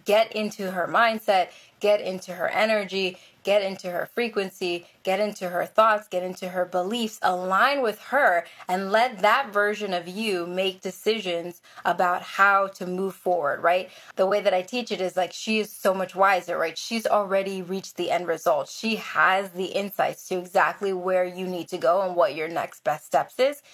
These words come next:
And I teach a process for how to really embody that version of yourself, not just for the manifestation of the life and the version of you that you're trying to birth and bring to the world,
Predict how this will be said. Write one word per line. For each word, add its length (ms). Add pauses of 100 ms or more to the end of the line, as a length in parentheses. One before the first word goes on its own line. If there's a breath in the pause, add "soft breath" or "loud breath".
(220 loud breath)
And 120
I 180
teach 360
a 80
process 540
for 140
how 260
to 100
really 640
embody 680
that 280
version 360
of 160
yourself, 840
not 260
just 200
for 140
the 100
manifestation 800
of 120
the 120
life 320
and 180
the 60
version 340
of 100
you 140
that 200
you're 140
trying 340
to 100
birth 300
and 180
bring 180
to 100
the 120
world, 260